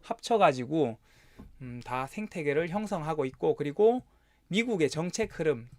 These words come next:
칩스법이 있죠. 대표적으로 칩스법, 칩스법이 있고, 어, 동맹국 간 기술 협력, 방금 말했고, 금리 인하 관세 전략, 그리고 코인 시장 규제 완화, 그리고 물가,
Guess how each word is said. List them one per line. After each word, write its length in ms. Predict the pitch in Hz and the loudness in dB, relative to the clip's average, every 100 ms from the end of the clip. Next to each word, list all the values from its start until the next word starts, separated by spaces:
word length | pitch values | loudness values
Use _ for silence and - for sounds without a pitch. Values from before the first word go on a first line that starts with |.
| - | -14
칩스법이 720 | - - - - - 135 127 | -10 -10 -10 -8 -2 -2 -2
있죠. 380 | 113 - 127 139 | -8 -8 -8 -10
대표적으로 600 | - 117 - 156 139 123 | -10 -8 -4 -2 -2 -4
칩스법, 600 | 127 - - 156 139 139 - - | -10 -14 -12 -10 -8 -8 -12 -14
칩스법이 520 | - 233 - 160 127 | -10 -10 -6 -6 -4
있고, 320 | 117 - 185 214 _ _ _ - | -6 -4 -4 -4 _ _ _ -18
어, 240 | - - - - | -14 -12 -12 -14
동맹국 460 | - 135 147 165 165 | -12 -8 -6 -6 -4
간 220 | 190 202 | -2 -2
기술 280 | 165 147 143 | -6 -8 -6
협력, 280 | 123 117 113 | -6 -8 -10
방금 260 | 135 135 | -10 -8
말했고, 400 | 113 123 - 151 - _ _ _ | -10 -10 -10 -12 -12 _ _ _
금리 280 | - 190 196 | -4 -2 0
인하 200 | 160 185 | 0 -2
관세 540 | 147 185 208 151 120 - - | 0 0 2 -2 -2 -10 -12
전략, 360 | 123 123 127 | -8 -6 -6
그리고 240 | 131 143 170 | -6 -4 -6
코인 420 | - 220 240 240 | 2 4 4 2
시장 320 | 202 196 190 | 0 0 0
규제 380 | 131 127 120 104 _ _ _ _ - | -2 -2 -2 -4 _ _ _ _ -2
완화, 520 | 127 131 170 131 - - | -2 0 2 2 0 -14
그리고 180 | - 123 | -10 -8
물가, 560 | 123 151 165 180 127 | -6 -8 -2 0 0